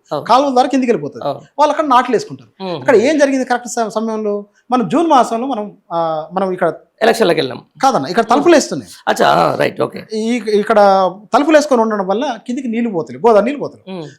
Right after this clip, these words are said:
Speaker 2: నీళ్లు పోకపోవడం వాళ్ళకి ఏమైపోయింది, నాట్లు వేసుకోవడం అనేది ఆగస్టులో వేసుకోవాల్సిన పరిస్థితి వచ్చింది.
Speaker 1: ఉహు.
Speaker 2: వాళ్ళ కింద్రావతి ద్వారా లేకపోతే, ఆ, ఈ శబరి ద్వారా వచ్చేటువంటి నీళ్లు,
Speaker 1: ఉం.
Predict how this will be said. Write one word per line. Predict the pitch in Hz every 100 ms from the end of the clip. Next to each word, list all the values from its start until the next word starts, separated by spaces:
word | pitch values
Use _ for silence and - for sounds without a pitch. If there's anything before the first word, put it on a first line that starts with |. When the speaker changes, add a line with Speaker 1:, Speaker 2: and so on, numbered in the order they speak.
| 214
Speaker 2:
నీళ్లు | 320 311
పోకపోవడం | 277 277 262 240
వాళ్ళకి | 226 233
ఏమైపోయింది, | 214 214 165
నాట్లు | 170 269 269
వేసుకోవడం | 240 220 214 196
అనేది | 208 233
ఆగస్టులో | 165 262 - 214
వేసుకోవాల్సిన | 214 196 180 175
పరిస్థితి | 160 - -
వచ్చింది. | 117 _ - 233
Speaker 1:
ఉహు. | 202 185 143
Speaker 2:
వాళ్ళ | 202 202
కింద్రావతి | 208 240 233 226
ద్వారా | 202 214 214
లేకపోతే, | 208 202 196 190 190 190 190 - - 202
ఆ, | 185
ఈ | 185 185 180 170
శబరి | - 226 226
ద్వారా | 214
వచ్చేటువంటి | 196 190 196 165
నీళ్లు, | 233 262 160 262 247
Speaker 1:
ఉం. | 170 131